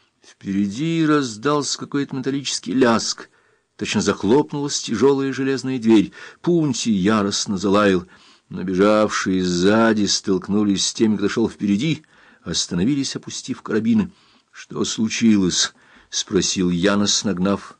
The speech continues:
Сандакана. «Туксы перекрыли нам путь. Перед нами дверь». «Мы взорвём её доброй петардой», — сказал Далюсак. «Иди посмотри, Камамури», — распорядился Тремаль Найк. «Подними факел повыше», —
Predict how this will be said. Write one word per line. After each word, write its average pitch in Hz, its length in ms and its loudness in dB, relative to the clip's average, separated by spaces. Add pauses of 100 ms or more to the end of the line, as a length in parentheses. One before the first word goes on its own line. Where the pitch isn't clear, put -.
Сандакана. 98 760 -2 (520)
«Туксы 139 640 2
перекрыли 101 460 2
нам 95 180 2
путь. - 360 -2 (480)
Перед 156 260 0
нами 120 320 4
дверь». 98 380 4 (680)
«Мы 113 160 -8
взорвём 147 560 2
её 92 160 6
доброй 107 340 4
петардой», — 98 720 2 (460)
сказал 92 340 0
Далюсак. 92 480 0 (400)
«Иди 139 240 -6
посмотри, 147 440 -4
Камамури», — 90 600 4 (720)
распорядился 92 640 -4
Тремаль 95 320 0
Найк. 95 340 0 (540)
«Подними 101 460 0
факел 104 440 2
повыше», — 107 720 4